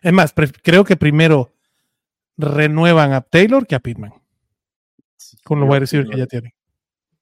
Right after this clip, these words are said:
Speaker 2: a Pittman me costaría pagarle, la verdad.
Speaker 1: Digo, y los Colts por lo menos están en una posición interesante porque cuando tienes estos quar-, quarterbacks rookies, te da chance, como hizo,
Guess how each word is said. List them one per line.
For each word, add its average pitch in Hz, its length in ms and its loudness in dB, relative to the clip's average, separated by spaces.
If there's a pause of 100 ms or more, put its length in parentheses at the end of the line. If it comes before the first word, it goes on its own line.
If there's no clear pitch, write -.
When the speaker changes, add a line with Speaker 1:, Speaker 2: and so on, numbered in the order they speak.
(140)
Speaker 2:
a 107 120 -16
Pittman 123 260 -6
me 101 160 -12
costaría 95 560 -10
pagarle, 90 460 -10
la 87 120 -20
verdad. 87 280 -20 (1700)
Speaker 1:
Digo, 190 300 2
y 175 100 2
los 170 140 2
Colts 180 280 -2
por 208 260 -4
lo 170 120 -6
menos 185 240 -4
están 180 180 -4
en 196 40 -4
una 202 140 -4
posición 160 500 -8
interesante 165 640 -6
porque 143 200 -12
cuando 147 240 -6
tienes 175 240 -2
estos 202 200 -4
quar-, 190 300 -2
quarterbacks 180 420 0
rookies, 165 420 -4 (400)
te 156 160 -2
da 151 200 0
chance, 170 420 -2
como 139 320 -6
hizo, 135 560 -4